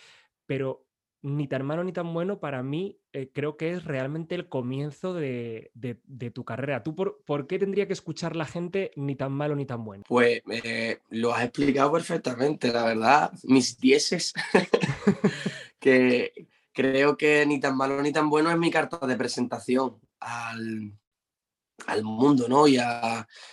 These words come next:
Speaker 2: y a la industria musical, digamos. Eh, porque, sí, como bien dices, Operación Triunfo está muy bien, pero al final, nada de lo que se ve en Operación Triunfo,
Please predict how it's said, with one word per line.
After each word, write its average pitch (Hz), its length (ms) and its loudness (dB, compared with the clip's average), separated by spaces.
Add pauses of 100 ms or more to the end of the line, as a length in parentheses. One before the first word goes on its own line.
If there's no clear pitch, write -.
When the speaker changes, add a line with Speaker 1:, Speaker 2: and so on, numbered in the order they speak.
(160)
Speaker 2:
y 120 200 2
a 117 80 -4
la 113 100 -8
industria 120 520 2
musical, 113 500 0
digamos. 117 480 0 (520)
Eh, 123 520 6 (260)
porque, 113 800 2 (260)
sí, 165 220 2
como 151 180 6
bien 147 280 6
dices, 170 360 4
Operación 131 380 2
Triunfo 147 300 4
está 147 160 4
muy 139 140 6
bien, 160 280 4
pero 135 260 4 (1200)
al 139 160 0
final, 127 560 2 (400)
nada 143 340 6
de 180 100 4
lo 180 120 0
que 165 180 -2
se 156 180 2
ve 151 100 2
en 151 60 2
Operación 139 440 -2
Triunfo, 135 580 -4